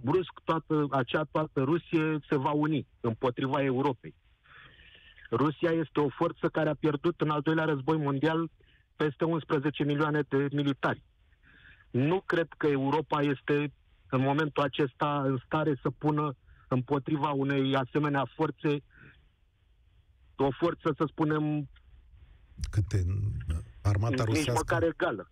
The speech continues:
Speaker 2: Armata rusească
Speaker 1: Uh,
Speaker 2: nu are cifra aceea de militari. Cred că sunt două milioane, dar
Speaker 1: de
Speaker 2: cred că
Speaker 1: acord,
Speaker 2: puteți
Speaker 1: acum,
Speaker 2: spune
Speaker 1: acum nu este.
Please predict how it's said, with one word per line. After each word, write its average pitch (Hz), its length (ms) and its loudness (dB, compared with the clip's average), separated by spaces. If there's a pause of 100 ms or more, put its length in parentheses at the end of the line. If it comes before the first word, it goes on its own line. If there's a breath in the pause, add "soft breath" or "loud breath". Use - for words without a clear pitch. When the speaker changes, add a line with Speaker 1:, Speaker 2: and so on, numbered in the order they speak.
(380)
Speaker 2:
Armata 104 400 0
rusească 113 440 0
Speaker 1:
Uh, 123 100 0
Speaker 2:
nu 117 400 0
are 92 200 2
cifra - 280 -2
aceea 95 280 0
de 87 160 0
militari. 90 520 0
Cred 98 200 -2
că - 140 -2
sunt 95 320 -2
două 104 440 0 (220)
milioane, 110 420 0
dar 98 260 0
Speaker 1:
de 101 60 -2
Speaker 2:
cred 113 140 2
că 113 80 2
Speaker 1:
acord, - 180 0
Speaker 2:
puteți 123 320 0
Speaker 1:
acum, 131 200 0
Speaker 2:
spune 120 260 0
Speaker 1:
acum 127 640 2
nu 156 140 2
este. - 460 -2